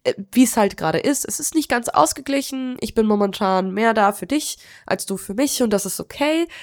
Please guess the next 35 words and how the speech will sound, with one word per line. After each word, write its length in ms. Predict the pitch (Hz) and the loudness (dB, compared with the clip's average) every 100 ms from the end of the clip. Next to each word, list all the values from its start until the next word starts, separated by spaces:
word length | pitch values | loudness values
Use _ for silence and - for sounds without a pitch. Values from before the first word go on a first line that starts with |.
| - | -4
Ich 300 | - 220 - | -2 -2 -2
hab 160 | 202 202 | -2 0
momentan 640 | 202 190 185 185 165 165 - | 0 0 -2 -2 -2 -4 -8
zum 100 | - | -2
Beispiel 320 | 156 - - | -2 -4 -10
die 60 | 160 | -4
Möglichkeit, 480 | 185 190 - 175 | -4 -4 -6 -4
als 140 | 165 - | -4 -6
Nicht-Depressiver 800 | 185 180 - 175 180 170 165 156 - | -6 -6 -6 -6 -6 0 -2 -2 -10
mich, 180 | 202 - | -12 -8
mich, 140 | 208 - | -8 -8
mich 220 | 202 - | -6 -2
anders 260 | 240 247 - | 2 2 2
mit 120 | - | 0
meinem 220 | 190 185 | 2 2
Problem 320 | - 180 190 | -2 -2 0
auseinanderzusetzen. 920 | 180 - 180 208 202 - 185 180 - | 0 0 0 2 0 -2 -2 -2 -2
Ich 100 | 170 | -12
brech 300 | - 185 190 | -4 -2 -2
nicht 160 | 196 - | -6 -6
komplett 400 | - - 190 190 | -6 -4 -2 -2
unter 120 | 180 | -4
der 120 | 170 | -2
Last 260 | 165 160 - | -2 -2 -6
zusammen 380 | 185 208 240 247 - - - - | -2 2 2 -2 -8 -16 -8 2
und, 440 | 190 190 185 - - | 4 4 0 -4 -2
ähm, 320 | 170 170 185 | -2 -2 -6
krieg 160 | - 240 | -2 0
das 140 | 220 | 2
schon 120 | 196 | 0
alleine 300 | 170 185 285 | 2 4 4
ein 60 | 277 | 0
bisschen 260 | 269 - | -4 -4
besser 220 | 240 233 226 | -4 -4 -6
hin. 340 | - 214 | -8 -12